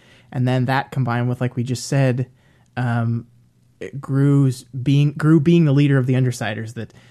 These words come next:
that Taylor stepping out of this role and, and Gru, the careful, you know,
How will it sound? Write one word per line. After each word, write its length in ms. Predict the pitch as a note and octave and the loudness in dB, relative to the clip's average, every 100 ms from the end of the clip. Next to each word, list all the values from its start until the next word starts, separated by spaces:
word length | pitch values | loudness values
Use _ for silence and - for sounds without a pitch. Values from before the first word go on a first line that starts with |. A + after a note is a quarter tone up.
| _ | _
that 200 | - A#2+ | -8 -8
Taylor 360 | - C#3+ C#3 C3 | -4 0 2 0
stepping 360 | - C3+ C#3 | 0 -2 0
out 140 | C3 D3+ | 0 0
of 120 | C3 | -2
this 180 | B2+ - | -4 -4
role 360 | B2 A#2+ B2 A#2+ | -4 -2 -2 -4
and, 120 | A#2+ | -6
and 180 | B2 A#2+ | -6 -4
Gru, 380 | C3+ C#3 C3+ | 0 2 2
the 100 | B2 | 0
careful, 720 | A#2+ - A#2 C3 C3 B2 A#2 - - _ _ _ _ _ _ | -4 -8 -8 -6 -6 -6 -8 -12 -20 _ _ _ _ _ _
you 160 | G#2 A2+ | -12 -10
know, 320 | G#2 G#2+ - | -8 -10 -12